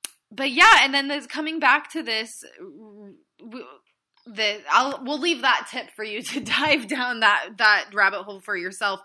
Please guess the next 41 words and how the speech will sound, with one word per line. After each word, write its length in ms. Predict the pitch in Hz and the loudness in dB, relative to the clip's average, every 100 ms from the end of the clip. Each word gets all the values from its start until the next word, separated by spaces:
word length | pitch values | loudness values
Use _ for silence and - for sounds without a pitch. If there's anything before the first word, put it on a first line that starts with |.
| - | -14
Please 320 | 240 233 202 | -12 -12 -12
feel 140 | 214 | -16
free 140 | 202 190 | -10 -10
to 100 | 180 | -8
reach 240 | 190 196 | -10 -4
out, 220 | 170 170 | -4 0
ask 300 | - 202 - | 2 2 2
us 160 | 220 202 | -8 -8
questions. 440 | - 180 - 180 | -8 -10 -10 -16
It, 180 | - - - 131 | -14 -14 -14 -8
uh, 60 | |
that 240 | 196 220 240 | 2 2 2
one's 200 | 254 226 | -8 -8
gonna 220 | 196 180 | -6 -4
open 220 | 196 190 | -6 -8
up 140 | 170 | -12
a 80 | - | -14
floodgate. 720 | - 175 165 165 165 156 156 _ _ - - _ _ _ | -20 -14 -14 -12 -14 -12 -14 _ _ -20 -20 _ _ _
You 220 | 196 214 | -12 -8
are 100 | 214 | -6
not 220 | 196 170 | -4 -6
your 140 | 160 190 | -6 -10
thoughts. 420 | 185 175 - - | -8 -8 -8 -16
You're 100 | 180 | -16
the 100 | 170 | -16
one 200 | 165 151 170 | -18 -18 -20
who 80 | - | -20
thinks 400 | - - 175 - | -20 -20 -20 -16
them. 340 | 76 76 202 - | -14 -14 -16 -16
And 260 | 170 165 170 | -16 -12 -8
that, 240 | 165 156 _ | -6 -8 _
taking 320 | - 185 180 170 | -20 -20 -18 -14
that 220 | 156 - _ | -12 -14 _
deeper 380 | 185 175 165 160 | -20 -20 -16 -18
seat 320 | 175 190 165 | -16 -16 -16
into 220 | 156 165 - | -18 -20 -18
your 140 | 160 160 | -14 -14
awareness, 540 | 160 156 156 143 175 - | -14 -16 -16 -20 -20 -14
that 280 | 175 165 | -12 -14
one 360 | - 175 165 165 | -16 -18 -18 -20
was, 360 | 165 156 160 | -18 -18 -20